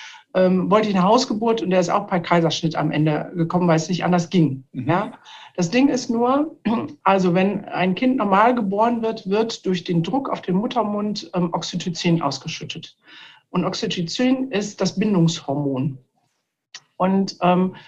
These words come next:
Speaker 1: das, ähm, ist dann in einer krassen Menge zur Verfügung, dass, ähm, Mutter und Kind sozusagen sich auf Bindung einstellen können.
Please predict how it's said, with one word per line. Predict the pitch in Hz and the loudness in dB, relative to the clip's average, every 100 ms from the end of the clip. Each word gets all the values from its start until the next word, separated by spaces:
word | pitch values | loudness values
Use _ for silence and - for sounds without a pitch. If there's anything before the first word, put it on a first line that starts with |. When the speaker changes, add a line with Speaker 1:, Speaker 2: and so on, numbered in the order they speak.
| - | -12
Speaker 1:
das, | - 202 214 - - _ - | 0 2 2 -8 -20 _ 0
ähm, | 196 190 190 - - - _ _ | 2 2 0 -4 -16 -20 _ _
ist | - 220 214 | -2 2 2
dann | 214 | 2
in | 180 196 | 2 0
einer | 190 196 185 - - _ - | 4 4 4 2 -6 _ -6
krassen | - 254 254 247 | -2 0 0 0
Menge | 202 233 277 | 4 4 4
zur | - 196 | 0 -8
Verfügung, | 196 165 240 262 285 277 254 | -10 -6 -4 -2 0 0 2
dass, | 185 - | 0 0
ähm, | - - 185 - _ | -12 -10 -10 -10 _
Mutter | 190 254 - 269 | 0 0 2 0
und | 185 175 | 2 0
Kind | - 247 330 330 - - | 2 6 6 4 -4 -6
sozusagen | 185 208 226 208 185 185 202 | -2 -2 -2 0 4 4 2
sich | 196 208 | -4 -4
auf | 175 165 | -8 -2
Bindung | 180 214 202 202 | 0 2 -2 -4
einstellen | 160 180 165 - 151 135 151 | 0 2 0 -2 -2 0 -4
können. | - 135 135 127 | -4 -6 -6 -8